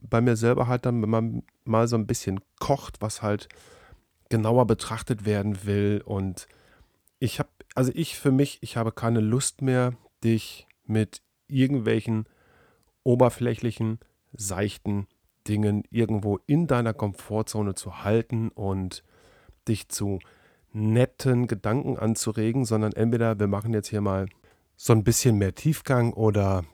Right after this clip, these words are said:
ja, wir können das Ganze eigentlich lassen. Das ist ja zum Beispiel auch wieder so ein Ding, habe ich jetzt auch wieder für mich erkannt. Ja? <laughs> Ich war so lieb und nett und toll, weil ich ja irgendwo auch meinte, so hey, ähm, ne, ich bin ja auch irgendwie so Coach und ich, ähm,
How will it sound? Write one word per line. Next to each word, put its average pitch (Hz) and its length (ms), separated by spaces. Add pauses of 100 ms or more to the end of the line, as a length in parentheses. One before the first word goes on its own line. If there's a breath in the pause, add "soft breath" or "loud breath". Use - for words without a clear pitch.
ja, 98 340 (160)
wir 110 100
können 113 160
das 104 160
Ganze 92 280
eigentlich 82 360
lassen. - 360 (960 loud breath)
Das - 180
ist 139 140
ja 147 100
zum 135 120
Beispiel 131 280
auch 123 200
wieder 123 200
so 113 80
ein 107 200
Ding, 127 400 (220)
habe 107 160
ich 104 60
jetzt 110 160
auch 104 160
wieder 113 100
für 117 120
mich 113 160
erkannt. 101 460 (280)
Ja? 110 220 (160)
<laughs> - 560
Ich 110 180
war 147 220
so 147 100
lieb 127 300
und 131 140
nett 131 260
und 113 160
toll, 131 340
weil 113 140
ich 117 100
ja 113 80
irgendwo 120 280
auch 107 120
meinte, 107 320
so 107 100
hey, 123 300 (400 loud breath)
ähm, 107 420 (140)
ne, 123 200
ich 120 100
bin 139 100
ja 127 80
auch 110 100
irgendwie 117 200
so 98 120
Coach 147 560
und 98 400 (460 loud breath)
ich, - 380
ähm, 90 460